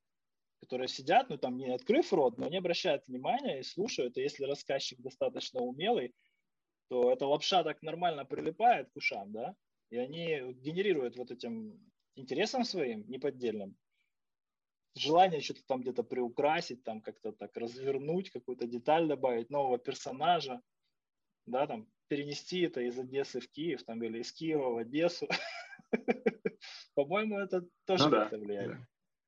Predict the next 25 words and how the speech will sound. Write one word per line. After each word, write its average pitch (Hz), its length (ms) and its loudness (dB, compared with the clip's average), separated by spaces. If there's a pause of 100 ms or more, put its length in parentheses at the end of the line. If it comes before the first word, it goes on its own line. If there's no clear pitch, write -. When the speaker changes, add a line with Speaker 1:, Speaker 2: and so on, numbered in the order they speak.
(640)
Speaker 1:
Мозги 160 360 -2
интересная 190 460 0
штука, - 260 -4
Speaker 2:
Не-не, 247 200 10
Speaker 1:
на 156 60 8
самом 170 140 4
Speaker 2:
однозначно. 196 280 4
Speaker 1:
деле. 123 100 4
Speaker 2:
То 143 80 -2
есть 120 100 0
в 151 40 6
любых 170 360 10
каких-то 165 360 6
сложных 170 720 8 (180)
вопросах, 160 680 6
на 156 60 6
самом 208 140 6
деле 170 80 10
очень 185 180 8
мало 175 200 10
есть 131 120 6
вопросов, 143 380 6
которые 123 200 4
полностью 127 320 6
одномерные, 110 540 2